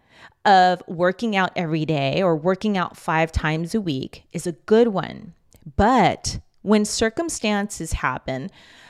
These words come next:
that show me that my body needs extra rest, that I probably don't need to put myself mentally and physically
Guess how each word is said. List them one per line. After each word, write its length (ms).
that 180
show 400
me 200
that 180
my 260
body 460
needs 520
extra 540
rest, 800
that 260
I 480
probably 640
don't 400
need 400
to 100
put 320
myself 640
mentally 800
and 160
physically 560